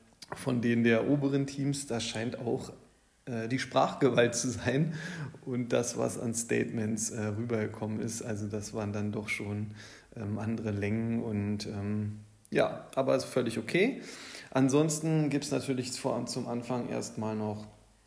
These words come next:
das, äh, Transfer-Roundup, wobei es da nicht so viel zu sagen gibt aktuell. Und ich werde auch die Vorschau auf den, äh, sehr spannenden Pokalspieltag im F C F L Cup werde ich jetzt vorziehen,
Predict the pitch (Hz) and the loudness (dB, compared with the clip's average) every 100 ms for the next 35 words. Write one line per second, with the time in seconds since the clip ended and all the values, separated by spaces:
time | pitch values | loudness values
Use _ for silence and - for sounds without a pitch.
0 | - 127 117 107 - - 117 104 104 - | -10 -6 -6 -2 -2 -2 -2 -2 -2 -4
1 | 104 104 - 127 123 120 - 104 104 107 | -4 -4 0 2 2 2 0 -2 -4 -4
2 | 104 117 104 104 - 110 98 - 101 101 | -4 -4 -4 -4 -8 -8 -8 -8 -8 -6
3 | 113 110 110 120 - 113 107 107 - - | -4 -6 -8 -10 -8 -4 -2 -2 -4 -14
4 | - - - - 156 160 180 185 185 - | -16 -18 -20 4 10 10 10 6 4 -2
5 | - - 135 135 117 117 120 117 117 113 | -6 -6 -4 -4 2 4 4 4 2 0
6 | - 113 - - 110 113 - 104 104 104 | -6 -6 -6 -4 -4 -4 -4 -4 -2 -4
7 | 104 113 113 110 - - 107 107 104 104 | -4 -4 -4 -4 -10 -6 -4 -2 -4 -6
8 | 107 104 104 104 104 98 - _ _ _ | -8 -8 -8 -6 -8 -12 -18 _ _ _
9 | _ - - - 117 120 117 - 104 107 | _ -20 -20 -8 0 0 0 -2 -2 0
10 | 110 127 - - 110 - - 113 113 - | -2 -4 -8 -4 -2 -2 -4 -6 -6 -6
11 | 113 113 117 - - 117 117 120 - 120 | -6 -6 -6 -6 -6 -6 -4 -4 -2 -6
12 | 113 - - - - 120 113 107 - - | -6 -12 -14 -12 -2 0 0 -4 -4 -4
13 | - - 135 139 - 139 135 127 131 | -6 0 2 2 2 4 4 4 0